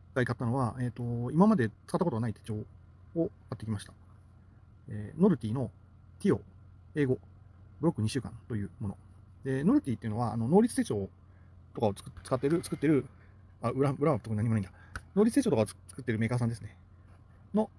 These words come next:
えー、ノルティは多分ね、どっちかというとノ-、ノート系のブランドの名前のはずで、で、そのノートタイプの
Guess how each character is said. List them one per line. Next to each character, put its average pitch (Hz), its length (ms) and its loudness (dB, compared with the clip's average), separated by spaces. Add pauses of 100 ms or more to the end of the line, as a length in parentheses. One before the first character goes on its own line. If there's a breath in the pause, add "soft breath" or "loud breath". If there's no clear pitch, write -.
(880)
え 120 380 -2
ー、 160 60 -2
ノ 247 80 4
ル 240 80 2
テ - 80 -2
ィ - 20 4
は 110 60 2
多 104 80 -2
分 107 80 0
ね、 101 60 -2
ど 135 140 -2
っ - 20 -12
ち - 40 0
か 269 60 2
と 143 60 2
い - 20 4
う 139 40 6
と 185 40 8
ノ-、 226 80 2
ノ 214 140 6
ー - 20 2
ト 294 100 -2
系 269 200 2
の 247 120 6 (540 soft breath)
ブ 156 80 2
ラ 202 60 6
ン 202 60 4
ド 196 80 6
の 190 60 6
名 170 80 4
前 160 140 0
の 151 60 -2
は 139 100 -8
ず 123 80 -8
で、 123 120 -8 (340)
で、 196 80 -2
そ 220 80 4
の 226 200 4 (560)
ノ 190 80 2
ー 180 40 2
ト 190 220 4 (140)
タ 180 80 0
イ 143 60 0
プ 139 80 -4
の 180 160 -2